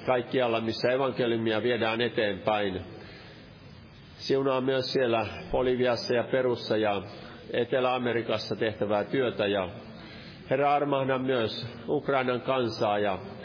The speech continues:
anna sielläkin evankeliumin mennä eteenpäin ja vaikuta siellä, Herra, ja auta siellä, Herra, kaikessa sen sodan keskellä, Herra, ja muista myös Venäjän kansaa ja Valko-Venäjää, Herra, ja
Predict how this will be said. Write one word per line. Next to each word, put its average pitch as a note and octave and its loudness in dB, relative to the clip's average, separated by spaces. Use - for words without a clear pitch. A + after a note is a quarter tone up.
anna C#3 2
sielläkin C3 2
evankeliumin A#2+ 2
mennä C3+ 2
eteenpäin A#2+ 0
ja G2+ 0
vaikuta C#3 2
siellä, B2 2
Herra, A#2 2
ja G#2+ 2
auta C#3+ 4
siellä, B2+ 2
Herra, A2 2
kaikessa C3+ 0
sen A2 0
sodan C3+ 2
keskellä, A#2 0
Herra, A2 2
ja A2+ 2
muista C3+ 0
myös B2 -2
Venäjän C3+ 2
kansaa B2 0
ja A2+ 2
Valko-Venäjää, A2+ 0
Herra, G#2+ 2
ja G2+ 2